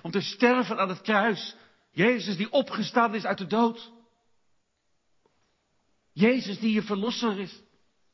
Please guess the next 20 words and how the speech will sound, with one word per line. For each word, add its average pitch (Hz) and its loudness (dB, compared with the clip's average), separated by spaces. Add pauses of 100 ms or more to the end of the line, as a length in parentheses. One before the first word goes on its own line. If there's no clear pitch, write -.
(320)
Jezus 214 0
die 220 2
je 220 4
heiland 208 2
wil 190 -6
zijn. 151 -12 (760)
Dat, 214 0
dat 240 -2
is 175 -12
het 185 -14
evangelie. 160 -10 (2500)
Dat 160 -14
er 151 -8
een 143 -8
God 226 -8
is 165 -8
die 165 -8
je 147 -6
heiland 165 -8
is. - -20